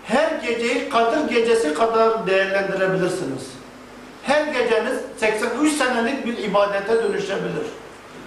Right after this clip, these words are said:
İlla senede bir gece Kadir gecesi olması şart değil. Ve Allah nazarıyla bakarsanız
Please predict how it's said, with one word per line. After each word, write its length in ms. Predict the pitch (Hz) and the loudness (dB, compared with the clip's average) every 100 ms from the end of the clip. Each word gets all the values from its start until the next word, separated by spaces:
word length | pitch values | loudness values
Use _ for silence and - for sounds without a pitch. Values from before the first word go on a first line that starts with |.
| - - | -12 -4
İlla 420 | 254 240 254 226 | 0 4 4 4
senede 440 | 226 226 226 226 | 4 4 4 4
bir 140 | 233 226 | 2 0
gece 300 | 226 233 226 | 0 2 2
Kadir 300 | 208 214 208 | 2 2 2
gecesi 280 | 208 208 226 | 2 2 2
olması 440 | 202 202 196 196 | 2 2 0 -2
şart 320 | 190 185 - | -2 -2 -4
değil. 200 | - - - - - - - - - - - - - - - - - - - - - - | -4 -6 -8 -12 -16 -18 -20 -20 -20 -20 -20 -20 -20 -20 -18 -18 -18 -20 -20 -20 -18 0
Ve 60 | 202 | 2
Allah 560 | 226 226 226 262 302 285 | 4 2 4 4 4 2
nazarıyla 580 | 262 240 247 247 233 | 0 2 2 2 2
bakarsanız 840 | 240 - 277 269 226 214 240 262 | 2 2 0 0 0 0 0 -2